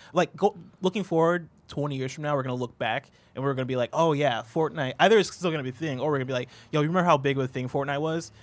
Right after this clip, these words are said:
And I feel like Mario one and Mario sixty-four were both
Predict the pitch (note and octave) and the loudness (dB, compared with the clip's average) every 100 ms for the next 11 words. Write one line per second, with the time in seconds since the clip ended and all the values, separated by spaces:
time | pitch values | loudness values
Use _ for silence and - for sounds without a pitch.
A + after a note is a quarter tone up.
0 | - C3+ C#3 C#3 F3+ C#3+ C#3+ D3 C#3 C3+ | -6 2 2 2 0 2 4 6 6 4
1 | C3 B2+ C3 C3+ C3+ D3+ C#3 C3 C3 C3 | 4 0 -4 0 0 0 0 0 2 0
2 | B2 B2 C3 _ _ _ - D3+ C3 D3 | -2 -4 -8 _ _ _ -12 -10 -6 -2
3 | B2+ A#2+ B2 - _ _ _ _ D3 C#3 | -2 -2 -6 -12 _ _ _ _ -2 2
4 | C3+ B2+ | 2 0